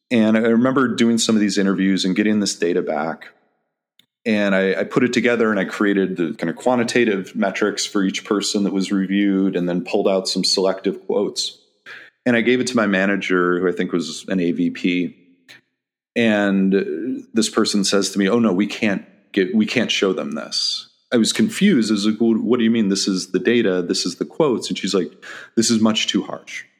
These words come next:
We need to dial this back." And like, "Okay, you're my manager. I'll dial it back." And so I softened some of the edges on the quote.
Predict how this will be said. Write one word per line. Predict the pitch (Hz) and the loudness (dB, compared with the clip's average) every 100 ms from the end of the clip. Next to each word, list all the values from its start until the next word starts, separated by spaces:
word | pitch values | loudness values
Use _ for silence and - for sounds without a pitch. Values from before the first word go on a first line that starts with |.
| _ _ _ _ _ _ _ | _ _ _ _ _ _ _
We | 107 110 | 2 4
need | 104 98 - | 4 2 0
to | 98 90 | 0 0
dial | 90 92 92 | 0 0 0
this | 78 - | -2 -4
back." | - 58 - - - - _ _ _ _ _ 110 | -6 -6 -8 -12 -20 -20 _ _ _ _ _ -2
And | 101 98 98 95 87 - - - _ - | 0 2 2 2 2 -2 -8 -20 _ -6
like, | 117 95 | -2 0
"Okay, | 113 117 | 2 2
you're | 107 110 | 2 4
my | 101 | 2
manager. | 92 95 98 107 | 2 0 0 0
I'll | 90 | 2
dial | 87 90 90 | 0 0 -2
it | - | -2
back." | 73 - - | -4 -4 -4
And | 90 | -2
so | - 95 | 0 2
I | |
softened | 92 - 104 104 110 98 | 2 0 0 0 -2 0
some | - 95 | 0 0
of | 90 | 0
the | 95 85 | -2 0
edges | 95 92 87 92 | 0 0 -2 -2
on | 85 | -4
the | 80 | -6
quote. | - 92 82 78 | -4 -2 -2 -4